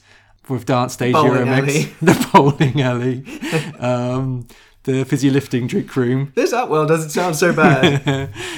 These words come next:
Speaker 1: Well, you know, I think there's a, there's a long camera tracking shot right into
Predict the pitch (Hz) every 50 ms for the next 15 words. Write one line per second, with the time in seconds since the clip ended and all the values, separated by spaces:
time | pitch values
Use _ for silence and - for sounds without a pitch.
0 | - - - - - _ _ _ _ _ _ _ _ _ - 160 175 175 185 185
1 | 196 233 240 196 160 156 143 220 226 196 151 160 170 156 135 165 160 156 151 147
2 | 147 147 151 147 156 175 185 185 180 175 156 - - - 165 160 156 151 147 147
3 | - - 170 151 - - 156 143 - - 135 135 - 127 139 147 151 147 147 -
4 | 147 143 143 143 131 - - 143 139 135 127 127 123